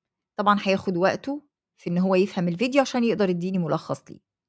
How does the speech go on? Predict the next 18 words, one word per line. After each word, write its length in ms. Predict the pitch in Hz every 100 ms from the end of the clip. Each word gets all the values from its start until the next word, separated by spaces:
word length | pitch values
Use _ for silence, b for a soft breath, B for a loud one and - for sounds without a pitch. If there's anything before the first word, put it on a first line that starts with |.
| _ _ _ -
هنا 160 | 349 370
بيقول 260 | 254 226
لي 140 | 269 240
إن 120 | 196
الفيديو 400 | 175 190 226 233
بيوضح 460 | 196 175 208 208 -
تجربة 440 | 175 170 208 220
استخدام 580 | - - 180 170 185 214
تطبيق 480 | 214 175 160 190 -
جروك 460 | 170 175 196 - -
ويبرز 520 | 180 175 208 202 185
قدراته 580 | - 175 170 190 202 -
المتعددة 560 | 165 160 160 175 202 170
والتي 280 | 160 185
تشمل 400 | 165 131 - -
التواصل 500 | 180 - 185 220 226
بلغات 420 | 180 170 160 190 180
متعددة. 640 | - 160 156 165 185 285